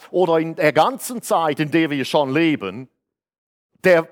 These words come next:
Versuchung anheimfallen könnte, verführt zu werden von irgendwelchen Stimmen,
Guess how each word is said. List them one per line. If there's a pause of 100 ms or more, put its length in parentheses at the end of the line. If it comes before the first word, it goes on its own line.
(140)
Versuchung
anheimfallen
könnte,
verführt
zu
werden (360)
von
irgendwelchen
Stimmen,